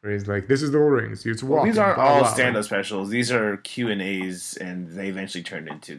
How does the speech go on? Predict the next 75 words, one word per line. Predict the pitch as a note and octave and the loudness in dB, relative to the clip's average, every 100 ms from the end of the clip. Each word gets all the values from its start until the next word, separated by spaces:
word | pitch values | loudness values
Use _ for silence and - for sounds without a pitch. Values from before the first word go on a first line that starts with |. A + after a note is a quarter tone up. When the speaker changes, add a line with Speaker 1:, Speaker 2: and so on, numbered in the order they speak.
| - | -12
Speaker 2:
stand-up | D2+ C2+ - | -10 -10 -12
specials. | - - - - - | -14 -14 -14 -12 -6
Speaker 1:
Right, | B2 A2 - - | 0 0 -2 -8
right. | A2+ G#2 | -4 -2
They | A2 | -4
started | G#2+ C3 B2 A#2 | -2 0 2 2
as | A#2 | 0
Speaker 2:
Like, | F#2+ | 2
I | A#2+ | 2
don't | G#2+ | 2
want | G#2+ | 2
Speaker 1:
Q | |
and | |
A's | G#2+ | 2
Speaker 2:
to | A#2+ | 0
Speaker 1:
at | |
Speaker 2:
keep | A2 | 0
Speaker 1:
Too | C#3+ | 2
Speaker 2:
saying | B2+ | 4
Speaker 1:
Fat | C3 B2+ | 4 2
Speaker 2:
that, | |
Speaker 1:
for | B2 | 2
Speaker 2:
'cause | B2 | 2
they, | C3 | 4
'cause | |
Speaker 1:
Forty. | A2+ D3+ | 4 4
Speaker 2:
they're | E3+ | 6
not | D#3+ - | 4 4
just, | C3 A2+ | 0 0
they're | D3+ | 2
not | C#3 | 2
stand-ups, | B2 A#2+ G2+ F2+ - - | 2 -2 -2 -4 -8 -4
'cause | A#2 | 0
I | A2 | 2
don't | |
want | A#2+ A2 G2+ | 2 0 -2
to, | |
like, | G#2 | -6
he | G#2 | -4
wrote | A2 A2+ G#2 | -2 0 -2
a | |
stand-up | - G#2+ G2 F2+ | -2 -2 -2 -8
bit | G2 | -12
and | F#2+ | -10
then | G2 | -10
put | G#2+ | -8
it | F#2+ D#2+ | -10 -10
in | |
a | |
movie. | F2+ E2+ E2+ F2 | -12 -12 -14 -14
Like, | E2+ E2+ | -12 -12
he | F2+ - _ _ _ | -16 -16 _ _ _
did | C#3+ | -4
a | C3 | -4
Q | - C#3 | 2 2
and | A#2+ A2+ | 4 2
A, | A2+ A2 A2 | 2 2 0
then | A2 | -2
ended | G#2 A2+ G#2+ | -2 -4 -4
up | E2 | -6
saying | - - A2 G#2 G2 G2 | -12 -4 -2 -2 -2 -6
this | F#2+ - | -6 -6
and | F#2+ F#2 | -6 -6
then | F#2 | -6
thought | F#2+ E2+ | -6 -6
it | |
was | F2 | -8
funny | - F#2 | -8 -8
enough | F2 | -8
to | - | -10
put | - | -14
it | |
into | - - | -10 -10
a | |
movie. | D2+ C2+ - - | -8 -10 -12 -14